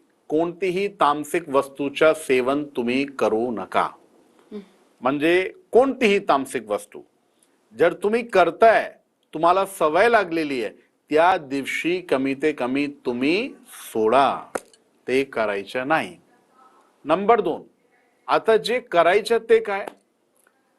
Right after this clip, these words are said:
Speaker 1: दर अमावस्येला आपल्या घरी अग्निकोणमध्ये तुम्हाला एक दिवा नक्की लावायचा.
Speaker 2: हम्म.
Speaker 1: आणि पौर्णिमाच्या दिवशी काय करायचं की रात्री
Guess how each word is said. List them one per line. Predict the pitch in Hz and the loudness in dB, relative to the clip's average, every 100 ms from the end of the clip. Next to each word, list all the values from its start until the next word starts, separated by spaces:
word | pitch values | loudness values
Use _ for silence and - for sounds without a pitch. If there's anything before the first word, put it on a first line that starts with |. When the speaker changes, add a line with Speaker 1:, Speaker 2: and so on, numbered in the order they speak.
| _ | _
Speaker 1:
दर | 120 208 | 2 4
अमावस्येला | 254 214 202 185 170 165 147 151 185 | 4 2 2 2 -2 -2 2 2 2
आपल्या | 131 127 170 190 | 0 0 2 2
घरी | 151 139 135 160 - _ _ _ | 2 -2 -2 -4 -8 _ _ _
अग्निकोणमध्ये | 151 147 165 233 240 165 156 135 131 127 151 185 - - | -2 -2 -4 -6 -4 -2 -2 -2 -2 0 0 -2 -12 -10
तुम्हाला | 135 139 147 170 - | -2 2 2 0 -2
एक | 170 - | -10 -10
दिवा | 101 127 127 160 | -10 -6 0 0
नक्की | 131 117 139 117 | 0 -10 -4 -2
लावायचा. | 87 80 - - | -2 -4 -14 -20
Speaker 2:
हम्म. | _ _ _ 190 _ _ _ _ _ _ - | _ _ _ -20 _ _ _ _ _ _ -2
Speaker 1:
आणि | 156 208 | 0 2
पौर्णिमाच्या | 220 - 185 226 262 285 277 269 | -2 0 4 4 4 2 2 0
दिवशी | 240 220 - | 0 -4 -2
काय | 214 196 175 | 2 2 2
करायचं | 147 143 135 131 143 | 2 0 0 -2 -4
की | 147 170 | -2 2
रात्री | 143 143 - 220 202 135 | 2 2 2 0 2 -2